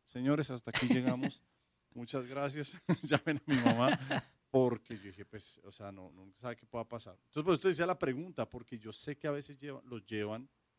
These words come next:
Speaker 1: eh, y qué bueno saber que de pronto no es, no es el caso tuyo, de incomodar al artista, hacerle preguntas que, que, que como que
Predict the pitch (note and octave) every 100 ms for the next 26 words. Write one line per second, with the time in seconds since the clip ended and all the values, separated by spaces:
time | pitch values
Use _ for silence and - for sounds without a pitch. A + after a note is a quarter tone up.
0 | _ _ _ A2 G#2+ G2 D2 - G#2+ G#2+
1 | A2+ A#2+ G2 G#2+ G2 F2+ G2+ G2+ F#2+ G2+
2 | G2 - G2+ G#2+ - A2 G#2 - _ _
3 | _ B2+ A#2+ C#3+ C3 B2+ B2 C3 D3+ D3+
4 | A#2+ - C3+ C3+ A2+ - C3 A#2+ G#2+ A2
5 | - C#3 B2 - B2 - A2+ A#2+ A2+ -
6 | G#2 F#2+